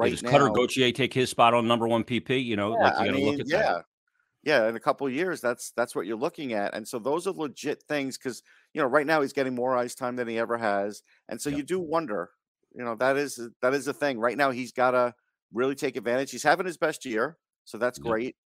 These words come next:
Speaker 2: You know, let's see where it ends up.
Speaker 1: Um, Cam York has been kinda all over the deep hairs, uh, for the Flyers. Uh, you know, since he's been called up this year, started the year with the Phantoms,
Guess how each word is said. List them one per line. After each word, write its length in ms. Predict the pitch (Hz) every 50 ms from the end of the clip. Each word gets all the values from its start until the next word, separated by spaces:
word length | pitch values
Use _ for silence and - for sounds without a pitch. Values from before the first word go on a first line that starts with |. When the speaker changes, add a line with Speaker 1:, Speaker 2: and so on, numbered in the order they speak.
| _ _ _ -
Speaker 2:
You 60 | 185 147
know, 180 | 147 139 131 _ -
let's 180 | 127 127 -
see 80 | - 139
where 120 | 131 131
it 80 | 127 131
ends 140 | 131 123 123
up. 140 | 123 - - _ _ _ _ _ _ _ _ _ _ _ _ _ _ -
Speaker 1:
Um, 340 | 80 90 90 87 85 92 - _ _ _ -
Cam 240 | - 127 120 113 110
York 480 | 107 98 101 101 104 98 87 - - - _ _ _ _ _ -
has 300 | 80 85 92 87 82 -
been 180 | - 95 87 80
kinda 400 | 87 90 85 82 78 78 78 - _
all 260 | - 90 92 90 87
over 200 | 90 90 82 87
the 120 | 76 80 73
deep 260 | 82 82 85 78 -
hairs, 540 | 90 85 76 73 71 69 67 - - - _ _ _ _ _ _ _ _ _ _ _ _ - -
uh, 180 | 87 82 78 - -
for 120 | - 92
the 100 | 80 80
Flyers. 600 | - 92 85 80 78 80 78 76 76 73 - -
Uh, 120 | - - - _ _ -
you 120 | 92 87
know, 180 | 87 87 92 - - -
since 220 | - 127 113 -
he's 160 | 139 127 -
been 220 | - 131 107 98 -
called 280 | - 107 104 95 87
up 260 | 92 90 85 - - -
this 260 | 78 80 73 - -
year, 140 | 85 80 78
started 300 | - - 95 87 87 80
the 40 | 82
year 140 | 80 80 80
with 120 | 71 -
the 80 | - -
Phantoms, 520 | - 90 85 85 82 80 73 69 - -